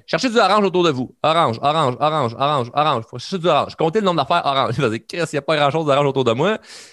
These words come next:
Pas grave, une affaire, deux affaires, cherchez du orange. Orange, orange, orange, orange, autour de vous. Orange, orange, orange, orange, orange. En avez-vous un peu à main levée, du orange ? Ouais, good.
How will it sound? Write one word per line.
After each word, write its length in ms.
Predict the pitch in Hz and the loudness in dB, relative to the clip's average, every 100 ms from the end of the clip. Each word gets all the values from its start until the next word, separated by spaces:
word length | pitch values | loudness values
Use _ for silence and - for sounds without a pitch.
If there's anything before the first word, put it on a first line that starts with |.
| _ - | _ -2
Pas 120 | 214 | 2
grave, 200 | 196 - | 2 2
une 140 | 214 233 | 2 2
affaire, 500 | 180 175 180 196 180 | 2 2 4 4 2
deux 180 | 180 180 | 2 0
affaires, 400 | 156 160 170 170 | 0 2 2 0
cherchez 200 | 151 202 | -2 -2
du 120 | 156 147 | 0 0
orange. 480 | 151 156 113 - _ - | 2 2 -2 -8 _ -4
Orange, 440 | 135 147 156 151 139 | 0 2 2 0 0
orange, 400 | 127 143 143 139 | 2 2 0 0
orange, 380 | 127 135 139 139 | 0 2 2 0
orange, 380 | 131 135 143 139 | -2 -2 -2 -2
autour 300 | 120 113 139 | -4 -6 -2
de 80 | 123 | -2
vous. 220 | 120 147 | -2 0
Orange, 380 | 123 127 135 135 | 2 2 0 0
orange, 380 | 117 120 135 131 | -2 0 0 0
orange, 340 | 113 120 127 127 | 0 0 0 0
orange, 320 | 113 120 131 113 | 0 0 -2 0
orange. 440 | 107 123 139 127 _ _ _ _ _ _ _ _ - | 0 0 -2 -10 _ _ _ _ _ _ _ _ -6
En 120 | 123 | 0
avez-vous 260 | 160 196 240 | 2 4 4
un 100 | 208 | 4
peu 260 | 262 285 | 4 4
à 40 | 233 | 4
main 100 | 226 | 2
levée, 400 | 214 269 262 - | 2 0 -2 -2
du 80 | 160 | 0
orange ? 520 | 190 240 262 190 - _ _ _ _ _ _ _ _ _ _ _ | 4 2 0 -4 -14 _ _ _ _ _ _ _ _ _ _ _
Ouais, 420 | 143 233 269 - - _ _ - | 2 4 4 0 -8 _ _ 2
good. 260 | 226 180 | 4 2